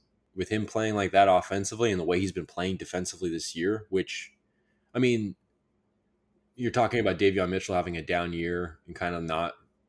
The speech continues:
surfacing defensively. Like, thinking about all nine games, who's been the best defender through and through? I mean, like, you could make the argument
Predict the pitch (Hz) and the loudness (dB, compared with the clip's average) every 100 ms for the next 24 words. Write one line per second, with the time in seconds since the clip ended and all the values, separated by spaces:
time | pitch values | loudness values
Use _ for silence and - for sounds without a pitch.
0 | - - - 90 - - 87 80 71 82 | -18 -10 -4 -4 -4 -8 -8 -8 -6 -6
1 | 92 - 73 76 - _ _ - 95 - | -4 -6 -8 -10 -10 _ _ -8 -6 0
2 | 220 254 123 85 85 113 104 95 98 82 | 2 2 4 4 4 4 2 0 0 -2
3 | 80 90 123 131 - - 117 101 107 104 | -2 -2 -6 -8 -12 -2 0 2 2 0
4 | 85 85 85 - 82 - 85 90 92 - | 0 0 0 -2 -10 -6 -6 -2 -4 -4
5 | 90 87 82 - 80 92 107 120 110 98 | -6 -6 -8 -6 -2 -2 -2 -4 -2 -2
6 | 147 139 120 - 101 95 90 92 | -2 0 0 2 2 2 2 -2